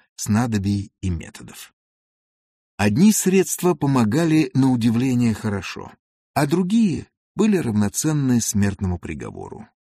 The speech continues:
Единственный факт, объединявший европейскую, китайскую, африканскую и американскую практику, заключался в том, что не меньше трети детей умирало, не дожив до совершеннолетия,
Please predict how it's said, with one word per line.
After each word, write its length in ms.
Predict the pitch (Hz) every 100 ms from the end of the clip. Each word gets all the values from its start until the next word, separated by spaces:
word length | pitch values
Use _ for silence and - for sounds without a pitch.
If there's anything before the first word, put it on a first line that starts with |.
| _ _ -
Единственный 880 | 107 165 185 240 - 185 190 180
факт, 500 | 156 147 151 113 -
объединявший 760 | 127 113 123 127 156 147 - 131
европейскую, 920 | 123 139 143 135 147 120 - - 90
китайскую, 880 | - 113 147 135 104 - 104 117 120
африканскую 840 | - 127 110 151 120 - 92 78 - _ -
и 80 | 175
американскую 800 | 165 151 147 165 143 - 127
практику, 760 | 110 160 175 147 - - - - - - -
заключался 760 | 101 123 139 127 151 135 -
в 100 | 127 -
том, 420 | 143 135 123 104 _ _ _
что 200 | - 139
не 180 | 135 139
меньше 460 | 143 143 110 - 98
трети 400 | 101 117 104 95
детей 440 | 101 - 110 113 -
умирало, 760 | 107 110 110 107 95 92 87 - -
не 180 | 110 95
дожив 420 | 104 98 104 87
до 100 | 92
совершеннолетия, 1300 | - 95 92 - 90 87 90 147 143 - 50 -